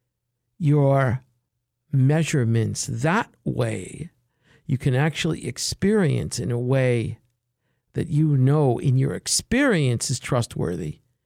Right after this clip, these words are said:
benefit. And if you interpret, if you associate to, if you respect those flickers, flickers of change,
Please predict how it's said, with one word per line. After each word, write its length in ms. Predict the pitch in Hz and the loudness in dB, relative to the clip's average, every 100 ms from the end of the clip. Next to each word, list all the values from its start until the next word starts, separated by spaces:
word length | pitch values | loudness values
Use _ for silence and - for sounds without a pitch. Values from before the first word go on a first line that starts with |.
| _ _ - | _ _ 0
benefit. 520 | 160 139 - - - _ _ - - - | 2 2 0 -8 -10 _ _ -20 -12 -4
And 200 | 113 113 | -2 -2
if 160 | - | 0
you 280 | 185 214 208 _ _ _ _ _ _ _ _ _ - | 0 0 -2 _ _ _ _ _ _ _ _ _ -2
interpret, 560 | 143 139 165 - - _ _ _ _ _ _ _ - | 0 2 0 0 -6 _ _ _ _ _ _ _ -6
if 200 | 131 151 | -4 -2
you 240 | 139 - | -2 -2
associate 680 | - - 196 147 135 117 - | -2 0 2 2 0 -2 -4
to, 260 | - - 151 _ _ - - | -8 -10 -12 _ _ -20 -8
if 160 | 147 - | -6 -2
you 100 | 151 | -2
respect 800 | 123 - - - 190 147 _ - - | 0 -2 -2 -2 -2 -4 _ -12 0
those 240 | 139 123 | 0 0
flickers, 800 | - - 226 - 156 104 67 - | -4 0 0 0 0 -2 -6 -10
flickers 600 | - 233 - 135 95 - | -4 -2 0 -2 -2 -4
of 200 | - 135 | -4 -4
change, 640 | - 170 127 113 123 - | 0 2 2 2 -2 -8